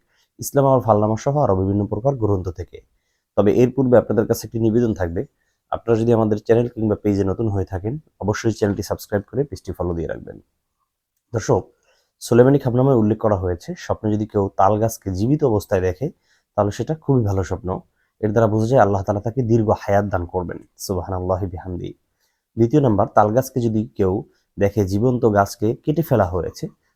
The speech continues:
তাহলে এর দ্বারা বোঝা যায় যে তার ময়মুরব্বী যারা আছে, আহ, যারা বার্ধক্যে উপনীত হয়েছে, এরকম কারো বিদায়ের লক্ষণ, অর্থাৎ, আহ, সে ইন্তেকাল করবেন, এমন কিছু বোঝায়। তৃতীয় নাম্বার হলো, যদি কেউ দেখে যে তাল গাছকে কেটে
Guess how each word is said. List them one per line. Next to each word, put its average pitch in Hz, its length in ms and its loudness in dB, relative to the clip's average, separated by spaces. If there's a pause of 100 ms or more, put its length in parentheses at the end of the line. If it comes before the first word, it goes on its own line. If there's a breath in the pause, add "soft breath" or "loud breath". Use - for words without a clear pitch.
(120)
তাহলে 104 160 4
এর 110 80 2
দ্বারা 113 160 4
বোঝা 110 220 0
যায় 95 220 0
যে 90 240 -4
তার 87 220 -4
ময়মুরব্বী 113 540 0
যারা 95 260 2
আছে, 87 300 -6 (640)
আহ, 85 300 -6 (100)
যারা 90 220 2
বার্ধক্যে 95 440 0
উপনীত 113 380 0
হয়েছে, 90 420 -4
এরকম 101 340 -2
কারো 90 260 0 (180)
বিদায়ের 107 540 0
লক্ষণ, 85 340 -6 (160)
অর্থাৎ, 87 340 -4 (520)
আহ, 82 200 -4
সে - 180 -10
ইন্তেকাল 104 380 0
করবেন, 92 340 -2
এমন 95 260 -2
কিছু 87 260 -10
বোঝায়। 85 320 -8 (460)
তৃতীয় 147 220 2
নাম্বার 104 240 2
হলো, 101 180 -2
যদি 113 180 0
কেউ 101 140 -2
দেখে 92 280 -2
যে 90 120 -4
তাল 92 260 2
গাছকে 92 500 -2
কেটে 101 360 -2